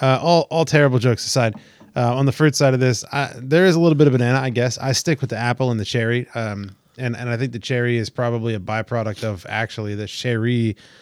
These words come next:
the cask from, from the, from the wine, right? That, I think there's probably some slight association between, like,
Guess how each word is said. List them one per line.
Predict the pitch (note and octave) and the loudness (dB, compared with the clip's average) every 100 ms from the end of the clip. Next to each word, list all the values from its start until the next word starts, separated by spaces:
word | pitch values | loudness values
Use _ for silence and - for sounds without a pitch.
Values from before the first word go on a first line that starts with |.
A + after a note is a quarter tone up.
| _ _ _ - | _ _ _ -14
the | A#2+ | -12
cask | - - A#2+ A2+ - | -8 -4 -4 -6 -6
from, | B2 A2 G#2 | -6 -6 -8
from | - B2+ A2+ | -8 -6 -4
the, | G#2+ G2+ | -4 -6
from | - A#2+ | -6 -6
the | G2+ | -6
wine, | G2 A2+ A2 G#2+ | -4 -4 -4 -6
right? | G2+ G#2 | -6 -6
That, | - A2+ | -6 -6
I | - B2+ | -6 -6
think | C#3 | -4
there's | B2 G#2+ | -4 -4
probably | - B2+ A2+ A2+ | 2 2 2 -2
some | - A#2 G#2 G2+ - _ _ _ _ _ | -2 -2 0 -4 -8 _ _ _ _ _
slight | - D3 C#3 A#2+ | -4 0 0 0
association | - B2 - A2+ G#2+ G#2+ | -2 -2 -2 -2 -2 -6
between, | G#2 - A#2 G#2+ | -10 -6 -4 -2
like, | A2 G#2 - | -4 -6 -10